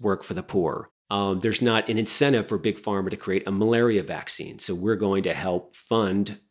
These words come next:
uh, the creation of that malaria vaccine. So in, in certain areas like malaria, tuberculosis, the Gates Foundation can really plant its flag and have a,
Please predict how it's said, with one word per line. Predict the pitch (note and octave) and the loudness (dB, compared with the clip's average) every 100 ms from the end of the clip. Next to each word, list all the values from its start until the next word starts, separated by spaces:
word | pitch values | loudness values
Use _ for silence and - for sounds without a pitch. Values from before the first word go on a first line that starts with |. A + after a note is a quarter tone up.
| _ | _
uh, | E2+ E2+ E2+ - _ | -6 -4 -6 -8 _
the | A2 | -8
creation | G#2 G2 G2+ - F#2+ | -4 0 0 2 -2
of | E2 | -2
that | E2 | -4
malaria | F2 G2 G2+ F2 | 0 2 2 2
vaccine. | - D3+ - - - - - - - - _ | -2 -4 -6 -6 -10 -16 -20 -20 -20 -20 _
So | - D3+ C3 | 4 4 6
in, | C3+ | 2
in | - C3+ | 2 0
certain | - - F#3+ E3+ D#3 | 2 4 4 4 2
areas | A#2+ C3+ C3+ B2+ A#2 A2 | 4 4 6 6 4 -2
like | G2+ G2 | -6 -6
malaria, | F#2 A2 A#2 A#2 A2+ G#2+ | -4 0 2 4 2 0
tuberculosis, | G2 A#2 G#2+ - G2+ G#2+ G#2+ - G#2 G2+ | -4 -2 -2 0 0 2 2 2 2 0
the | - | 0
Gates | A2+ B2 - | 2 2 2
Foundation | A2+ G#2+ G#2+ A2+ | 0 2 2 0
can | - G#2+ G2+ | 0 0 4
really | B2+ C3+ A#2+ | 6 6 4
plant | - - A#2 G#2+ G#2+ | -2 -4 -4 -2 -4
its | - | -6
flag | - G2+ G#2 G2+ G2 | -6 -4 -2 -2 -4
and | - | -6
have | D#2+ G2+ | -4 -2
a, | G2 | -2